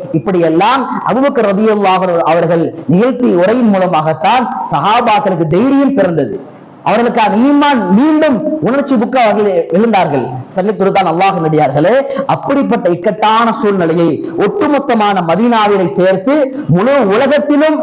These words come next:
இஸ்லாத்தினுடைய பதட்டங்களை சமாளித்தவர் சையதுனா அபூபக்கர் ரலியல்லாஹு அன்ஹு. அதுக்கு பின்னால வரலாறு நீளமாக இருக்கின்றது. இதை ஏன் சொல்றோம் அப்படின்னா, இது எதுவுமே தெரியாமல் இருட்டடிக்கும் வண்ணமாக பெருமானார் எப்ப மௌத்தாகுவாங்க,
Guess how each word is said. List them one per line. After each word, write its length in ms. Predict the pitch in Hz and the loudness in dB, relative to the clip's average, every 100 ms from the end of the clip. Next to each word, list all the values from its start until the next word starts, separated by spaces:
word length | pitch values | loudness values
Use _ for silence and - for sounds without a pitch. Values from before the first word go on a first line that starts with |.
| - | -2
இஸ்லாத்தினுடைய 800 | 170 170 240 269 285 277 269 233 - | -4 0 2 2 2 0 0 0 0
பதட்டங்களை 520 | 180 262 - 226 214 202 | 0 0 0 0 0 0
சமாளித்தவர் 640 | 170 175 190 185 196 254 185 - | -2 0 0 0 0 0 -2 -6
சையதுனா 380 | - 196 202 196 | -4 0 2 2
அபூபக்கர் 340 | 185 208 180 165 | 0 0 -2 -2
ரலியல்லாஹு 580 | 165 160 147 139 135 175 | 0 0 2 0 0 0
அன்ஹு. 320 | 196 165 120 - - - | 0 0 -4 -6 -14 -4
அதுக்கு 260 | 127 190 | -2 -2
பின்னால 320 | 185 202 226 240 185 | 0 0 2 0 0
வரலாறு 360 | 156 180 233 240 | -2 0 2 2
நீளமாக 440 | 214 269 254 220 | 2 2 2 2
இருக்கின்றது. 480 | 247 247 220 185 160 127 - - | 0 0 0 2 0 -2 -8 -4
இதை 140 | 170 | 0
ஏன் 240 | 202 302 311 | 2 2 2
சொல்றோம் 300 | 269 285 277 | 0 2 0
அப்படின்னா, 420 | 180 165 151 160 208 220 - - | 0 0 0 0 0 -2 -6 -2
இது 140 | 180 190 | 0 2
எதுவுமே 420 | 240 294 311 311 320 | 2 2 2 2 0
தெரியாமல் 640 | 269 240 226 180 175 202 220 - 196 | 0 2 2 2 2 -2 -2 -4 0
இருட்டடிக்கும் 560 | 269 233 269 - 208 | 0 0 0 0 -2
வண்ணமாக 420 | 185 175 170 156 170 226 - - | 0 -2 0 0 0 0 -2 -2
பெருமானார் 480 | 208 254 269 269 233 | 0 2 2 2 0
எப்ப 220 | 196 196 | 0 -2
மௌத்தாகுவாங்க, 800 | 220 208 233 220 202 185 175 180 | -2 0 0 0 2 2 0 2